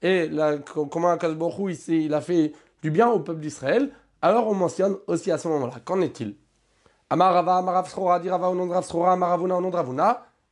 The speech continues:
et nos mazkir, il ne mentionne pas. Mais il me balait mazkir behoda, mais s'il veut mentionner, alors il mentionne de hoda. Hoda, c'est, euh, c'est la deuxième bénédiction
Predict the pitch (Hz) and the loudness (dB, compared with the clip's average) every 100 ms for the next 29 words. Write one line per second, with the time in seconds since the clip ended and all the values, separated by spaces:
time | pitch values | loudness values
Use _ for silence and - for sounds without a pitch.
0 | - 233 240 220 185 151 131 165 226 214 | -2 0 2 2 0 -2 -6 -4 -2 0
1 | 202 202 190 175 165 120 123 - 202 285 | 2 2 0 0 -2 -4 -6 -8 -2 0
2 | 240 214 156 131 131 - 285 330 - 220 | 2 4 2 -2 -8 -6 -4 -4 -8 -2
3 | 240 196 190 220 208 190 180 165 170 269 | -2 -2 -4 0 2 4 4 2 -2 -4
4 | 247 214 185 - 135 240 - - _ _ | -2 0 -2 -2 0 0 -2 -12 _ _
5 | _ - 190 208 196 - 220 214 202 190 | _ 0 0 0 -4 -2 -4 -2 0 0
6 | 175 156 147 151 165 202 190 202 208 _ | 2 2 0 0 -2 -2 -2 -2 -4 _
7 | _ _ _ - 151 156 156 160 151 180 | _ _ _ -6 0 0 0 -2 -2 0
8 | 196 180 170 156 131 - 202 | -2 0 -2 -2 -6 0 0